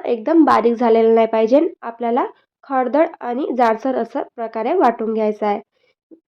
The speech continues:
याच्यात पाणी न घालता इथे मी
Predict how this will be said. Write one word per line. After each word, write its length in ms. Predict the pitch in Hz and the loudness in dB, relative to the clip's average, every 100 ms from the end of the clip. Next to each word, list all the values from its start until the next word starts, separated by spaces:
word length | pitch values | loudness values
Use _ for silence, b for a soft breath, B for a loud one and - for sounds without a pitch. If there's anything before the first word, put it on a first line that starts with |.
| _ | _
याच्यात 280 | 269 240 294 302 _ | -12 -6 -6 -6 _
पाणी 380 | 269 247 240 285 | -8 -6 -4 -2
न 220 | 285 294 | 0 0
घालता 460 | 302 262 226 - 339 349 | 2 0 0 -2 -4 -4
इथे 240 | 247 247 | -2 2
मी 260 | 240 277 392 | 4 4 2